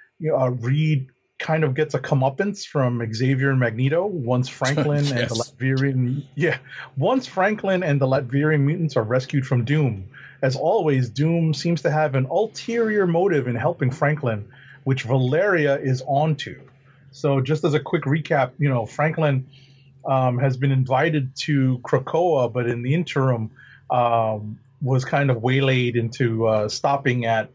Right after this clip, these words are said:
Speaker 1: uh, an outpost of, uh, Latvian mutants that, uh,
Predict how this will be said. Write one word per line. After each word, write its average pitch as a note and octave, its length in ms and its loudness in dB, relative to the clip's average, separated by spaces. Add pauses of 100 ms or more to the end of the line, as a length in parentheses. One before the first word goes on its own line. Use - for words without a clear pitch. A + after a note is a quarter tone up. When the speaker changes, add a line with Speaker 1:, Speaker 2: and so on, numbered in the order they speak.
Speaker 1:
uh, A2+ 440 0 (600)
an A#2+ 180 -2
outpost C3+ 640 0
of, A#2 200 0 (180)
uh, A2 440 0 (260)
Latvian C#3+ 720 0
mutants D3 400 0
that, B2 340 -2
uh, A2+ 360 2